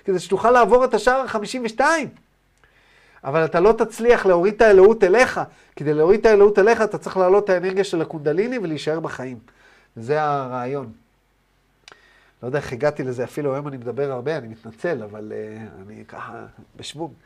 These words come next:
אוקיי, אז בואו נראה. אז הוא מדבר, מדבר איתי פה על מילים. אז, אה, דון מיד, אה, מתלהב ואומר לו, "There are many of these." רע אמר לו הרי שההגייה של המילה זה כמו לחייג בטלפון.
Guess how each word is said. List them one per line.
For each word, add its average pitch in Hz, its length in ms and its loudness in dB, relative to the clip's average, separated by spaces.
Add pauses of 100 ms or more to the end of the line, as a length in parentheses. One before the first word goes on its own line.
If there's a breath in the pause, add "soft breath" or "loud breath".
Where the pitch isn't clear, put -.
(580 soft breath)
אוקיי, 143 380 -2
אז 117 120 -10
בואו 165 160 0
נראה. 147 200 -4 (1700 loud breath)
אז 127 140 -6
הוא 160 80 -6
מדבר, 156 320 4 (200)
מדבר 151 340 2
איתי 240 220 -2
פה 220 160 6
על 233 80 2
מילים. 196 440 -2 (1600 soft breath)
אז, 123 300 -8
אה, 151 320 2
דון 185 200 2
מיד, 190 420 2
אה, 156 600 4
מתלהב 170 560 0 (160)
ואומר 190 280 -4
לו, 170 220 -4 (2250)
"There 147 40 0
are 180 280 4
many 269 260 2
of 156 160 2
these." 143 320 -2
רע 180 180 8
אמר 202 200 6
לו 208 120 8
הרי 190 220 6
שההגייה 147 1300 0
של 247 160 0
המילה 233 260 0
זה 180 100 -4
כמו 185 180 -2
לחייג 190 540 4
בטלפון. 135 600 -2